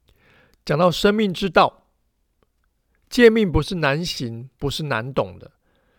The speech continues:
所以一定要遵守以得福啊。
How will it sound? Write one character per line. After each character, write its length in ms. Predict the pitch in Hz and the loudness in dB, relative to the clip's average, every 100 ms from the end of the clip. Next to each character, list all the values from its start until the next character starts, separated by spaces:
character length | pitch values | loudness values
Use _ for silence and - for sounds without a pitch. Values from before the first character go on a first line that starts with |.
| _ | _
所 240 | - - 143 | -16 -4 -2
以 80 | 135 | -2
一 180 | 151 | -8
定 220 | 135 139 139 | -10 -6 -2
要 220 | 135 110 107 | -2 -2 -8
遵 300 | - 156 151 | -8 -6 -4
守 260 | 147 113 98 | -4 -4 -6
以 140 | 104 | -10
得 320 | 92 101 101 | -12 -10 -8
福 480 | 117 - - 92 95 | -10 -16 -20 -14 -10
啊。 300 | 104 95 - | -10 -12 -16